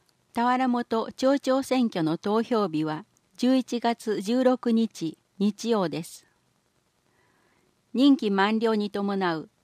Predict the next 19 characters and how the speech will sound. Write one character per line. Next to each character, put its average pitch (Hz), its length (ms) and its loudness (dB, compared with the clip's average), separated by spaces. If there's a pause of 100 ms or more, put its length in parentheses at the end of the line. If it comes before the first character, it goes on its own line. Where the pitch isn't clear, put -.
(140)
田 233 120 -4
原 262 220 2
本 247 340 0
町 247 240 0
長 240 220 0
選 226 240 0
挙 175 180 -4
が 151 220 -6 (400)
十 247 240 2
一 254 240 -2
月 240 380 0
十 240 240 2
一 233 240 -2
日 214 520 -2
火 226 220 -2
曜、 202 400 0 (640)
告 233 380 -2
示、 226 240 -4 (420)
立 226 240 -2